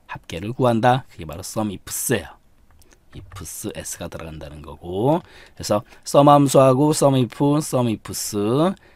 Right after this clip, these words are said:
시험을 떠나서라도요. 실생활에서, 실무에서 요긴하게 사용될 수 있는 함수예요.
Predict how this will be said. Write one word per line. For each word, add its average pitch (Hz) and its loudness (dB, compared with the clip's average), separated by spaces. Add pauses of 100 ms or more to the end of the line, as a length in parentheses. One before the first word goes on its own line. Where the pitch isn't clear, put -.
(120)
시험을 123 0
떠나서라도요. 123 -2
실생활에서, 92 -6 (300)
실무에서 92 -10 (260)
요긴하게 110 -2
사용될 113 -8
수 - -14
있는 80 -12
함수예요. 76 -10